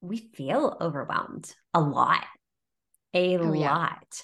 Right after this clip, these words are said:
Speaker 1: no matter what stage of business you're in, you know, each stage can be overwhelming. So the fact that you took such crazy circumstances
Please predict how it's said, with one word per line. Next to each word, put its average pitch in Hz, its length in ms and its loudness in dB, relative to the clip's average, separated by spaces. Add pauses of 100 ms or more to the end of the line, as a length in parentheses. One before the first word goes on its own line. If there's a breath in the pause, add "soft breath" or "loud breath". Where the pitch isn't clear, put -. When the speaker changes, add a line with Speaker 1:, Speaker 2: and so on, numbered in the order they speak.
Speaker 1:
no 190 240 2
matter 175 380 4
what 170 240 2
stage 220 280 -4
of 240 160 -4
business 220 460 -4
you're 170 120 -2
in, 190 520 0 (680 soft breath)
you 240 80 -10
know, 226 100 -10
each 277 260 -4
stage - 680 -8 (220)
can 233 240 2
be 220 360 0
overwhelming. 185 1000 4 (120)
So 254 180 6
the 247 140 2
fact 247 360 -8
that 294 80 -4
you 233 460 0 (220)
took 254 260 4 (840 soft breath)
such - 320 -10
crazy 277 500 -2
circumstances 180 1080 -6